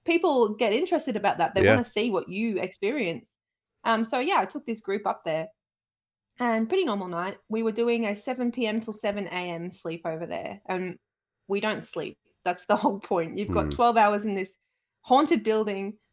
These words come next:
Speaker 1: None of you are sleeping. We're having a good night. <laughs> So, yeah, we got to about, uh, quarter to four in the morning, I'd say-ish, by the time that this event unfolds. But this company were holding a straitjacket challenge at that time.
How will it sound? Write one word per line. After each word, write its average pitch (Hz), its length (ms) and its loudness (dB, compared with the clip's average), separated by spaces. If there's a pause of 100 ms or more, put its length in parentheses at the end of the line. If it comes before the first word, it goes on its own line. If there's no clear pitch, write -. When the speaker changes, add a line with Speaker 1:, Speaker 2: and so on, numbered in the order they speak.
Speaker 1:
None 233 180 2
of 226 100 -2
you 202 120 -2
are 175 60 -4
sleeping. 170 640 -10
We're 208 80 -6
having 190 260 -6
a 175 80 -8
good 180 180 -8
night. 165 280 -8
<laughs> - 360 -12
So, 196 480 -2 (420)
yeah, 202 140 -2
we 214 80 0
got 262 180 -2
to 294 100 -2
about, 214 320 4
uh, 185 260 2 (760)
quarter 240 260 0
to 226 60 -8
four 214 240 0
in 208 80 -2
the 196 60 -4
morning, 196 460 -6 (880)
I'd 220 180 -6
say-ish, 202 580 -8 (840)
by 196 120 4
the 190 80 -2
time 208 220 -2
that 202 100 -6
this 196 160 -2
event 196 240 -2
unfolds. 180 600 -4 (400)
But 220 260 4
this 247 160 -2
company 269 420 -2
were 220 400 0 (400)
holding 214 380 -4
a 196 160 -6
straitjacket 196 640 -6
challenge 185 420 -6
at - 120 -12
that - 200 -10
time. 180 460 -6